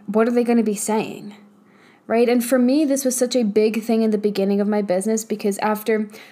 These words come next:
trying and trying and trying to run businesses previously, before Johnny Agresta L L C, I never really did this, like, big vision work. I never really gave a fuck about it. I was just stuck in the energy of,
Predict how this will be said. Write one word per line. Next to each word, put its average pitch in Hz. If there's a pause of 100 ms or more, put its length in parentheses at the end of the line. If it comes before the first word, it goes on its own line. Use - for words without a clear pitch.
(160)
trying 254
and 254
trying 226
and 214
trying 233
to 240
run 214
businesses 202
previously, 233
before 208
Johnny 214
Agresta 190
L 185
L 180
C, 220 (1400)
I 247
never 277
really 294
did 233
this, 226
like, 208
big 214
vision 190
work. - (360)
I 220
never 240
really 226
gave 208
a 277
fuck 190
about 185
it. -
I 208
was 226
just -
stuck 208
in 233
the 214
energy 202
of, 185